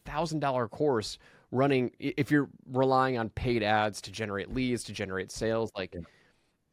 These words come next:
Speaker 1: if you make that work at scale, yeah, like, that automated webinar, that long form webinar, sell a low ticket course is like the holy grail. But I can tell you right now,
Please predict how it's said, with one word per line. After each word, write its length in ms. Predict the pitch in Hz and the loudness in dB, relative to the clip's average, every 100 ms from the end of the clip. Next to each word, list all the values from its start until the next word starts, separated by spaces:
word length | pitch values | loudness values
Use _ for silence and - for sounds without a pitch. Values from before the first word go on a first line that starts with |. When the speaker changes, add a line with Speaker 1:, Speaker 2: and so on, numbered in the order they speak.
| _ _ _ - | _ _ _ -8
Speaker 1:
if 180 | 143 139 | -6 -2
you 120 | 226 | 4
make 180 | 240 214 | 4 6
that 160 | 135 | 4
work 220 | 139 147 - | 4 2 2
at 100 | - | -6
scale, 540 | - 101 104 156 180 | -6 -4 -2 -2 -4
yeah, 360 | 110 175 82 80 123 | -4 -4 -4 -8 -6
like, 220 | 113 101 | -6 -2
that 200 | 123 - - | -2 -2 0
automated 540 | 123 143 123 123 107 | 2 4 2 0 0
webinar, 380 | 98 107 147 143 | 2 2 2 0
that 140 | 123 | 0
long 280 | 104 113 131 | 0 2 2
form 240 | - 123 104 | 2 0 4
webinar, 260 | 117 117 | 4 2
sell 200 | - 123 | 0 0
a 20 | |
low 180 | 107 107 | 0 0
ticket 300 | 110 117 104 | 0 -2 -2
course 320 | - 135 143 | 0 -2 0
is 60 | - | -2
like 120 | 113 | -4
the 60 | 104 | -4
holy 280 | 120 110 101 | -4 -2 -2
grail. 280 | 113 135 | 2 2
But 100 | 110 | 2
I 60 | 104 | -2
can 100 | 107 | -4
tell 160 | 135 151 | -4 -2
you 120 | 123 | 0
right 180 | 117 104 | 0 0
now, 340 | 104 127 190 | 0 0 0